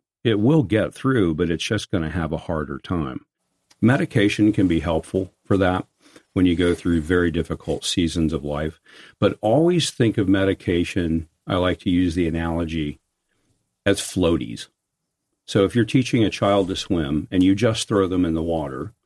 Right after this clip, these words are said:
they panic. But if you give them floaties,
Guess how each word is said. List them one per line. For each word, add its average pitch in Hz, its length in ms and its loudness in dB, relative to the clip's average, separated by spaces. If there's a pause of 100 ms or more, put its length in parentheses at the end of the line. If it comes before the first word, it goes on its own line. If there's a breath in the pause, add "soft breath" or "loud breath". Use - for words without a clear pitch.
(300)
they 95 380 -2
panic. - 560 -8 (920 soft breath)
But 107 100 4
if 110 120 0
you 120 60 4
give 131 200 4
them 98 140 4
floaties, 110 720 -2